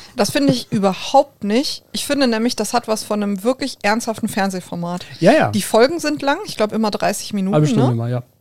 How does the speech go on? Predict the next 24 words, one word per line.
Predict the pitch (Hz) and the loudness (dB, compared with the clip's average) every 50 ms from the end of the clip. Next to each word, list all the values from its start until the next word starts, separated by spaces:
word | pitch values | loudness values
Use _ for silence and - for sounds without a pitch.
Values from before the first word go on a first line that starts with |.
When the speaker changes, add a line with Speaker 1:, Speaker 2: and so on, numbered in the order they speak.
| _ _ | _ _
Speaker 1:
Genau. | - 208 202 196 208 254 381 - - - - - - - - - - | -4 -2 0 0 0 0 -2 -4 -10 -20 -20 -20 -20 -20 -20 -4 2
Und | 240 262 262 262 | 4 4 4 4
die | 247 220 | 4 4
haben | 214 220 214 | 4 4 2
richtig | 202 180 - 196 226 247 240 - - - 226 214 214 - - - _ _ _ _ _ _ _ | 2 0 0 0 2 2 0 -2 -2 0 0 0 0 -2 -6 -10 _ _ _ _ _ _ _
Aufwand | - 180 220 220 220 233 202 185 | 2 4 4 4 4 2 0 2
und | 196 202 180 | 0 -2 0
Geld | - 175 170 - | 0 -2 -2 -2
da | 170 151 | -4 -6
reingesteckt. | 156 165 170 170 170 - - 120 | -6 -6 -6 -6 -6 -4 0 2
Speaker 2:
Ja, | 127 127 | 4 4
ja, | 135 135 135 123 - | 4 4 2 0 0
also | - 123 123 120 127 | -2 -2 0 2 4
Speaker 1:
Mit | 120 233 214 - | 4 4 2 0
Sprecher, | - - - - 226 247 262 262 294 285 294 294 - | -4 -6 -2 0 2 2 2 0 0 -2 -2 -2 -4
wirklich | 226 220 262 254 247 - 220 - _ _ _ | -4 -4 -4 -4 -4 -8 -8 -8 _ _ _
mit | - 214 208 220 220 - | -8 -4 -2 -2 0 0
einem | 220 202 | -2 -2
professionellen | - - 262 - 285 262 - 269 240 240 240 240 240 | 2 0 0 0 0 -4 0 2 2 4 4 4 2
Sprecher, | - - - - 208 208 - - 196 196 202 202 - - - - - | 0 -2 -4 -4 -4 -4 -4 -2 -2 -2 -2 -4 -8 -16 -20 -14 -4
mit, | - 220 226 214 220 - - - _ _ _ _ _ _ _ _ _ _ _ _ - - - - - - _ - _ _ _ _ - 247 - | 0 0 2 2 0 -6 -10 -12 _ _ _ _ _ _ _ _ _ _ _ _ -20 -20 -20 -20 -20 -20 _ -20 _ _ _ _ -16 -6 -2
also | 269 247 262 262 240 | 0 2 2 2 0
wie | 294 320 | 0 0
gesagt, | 330 285 277 262 - - - | 2 2 2 0 0 -8 -16